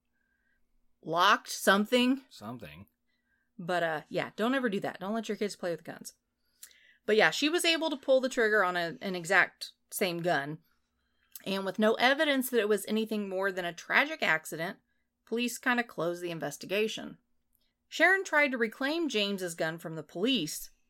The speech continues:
Speaker 1: which seems to be an ongoing thing with these women that we cover where they try and get the gun back from the cops. Um, they wouldn't return it,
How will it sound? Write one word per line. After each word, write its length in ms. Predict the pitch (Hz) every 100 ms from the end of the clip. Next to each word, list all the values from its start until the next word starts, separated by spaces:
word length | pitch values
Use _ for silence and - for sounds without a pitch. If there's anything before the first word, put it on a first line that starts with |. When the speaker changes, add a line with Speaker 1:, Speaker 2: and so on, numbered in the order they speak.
| _ _ _ -
Speaker 1:
which 340 | 175 175 - _ _
seems 400 | - 208 233 214
to 100 | 175
be 280 | 190 233 202
an 120 | 170
ongoing 480 | 202 208 220 202 170
thing 320 | - 233 202
with 120 | 156
these 220 | 180 160
women 360 | 156 214 208 170
that 120 | 170
we 100 | 160
cover 300 | 151 165 175
where 100 | 170
they 120 | 151
try 220 | 151 180 175
and 80 | 170
get 100 | 170
the 80 |
gun 240 | 139 175 185
back 240 | 175 -
from 120 | 175
the 60 | 151
cops. 540 | - 214 156 - - - - - - - - _ _ -
Um, 400 | 202 196 190 180 _ - - 190
they 140 | 214
wouldn't 220 | 254 320
return 400 | 370 - 185 170
it, 260 | 156 -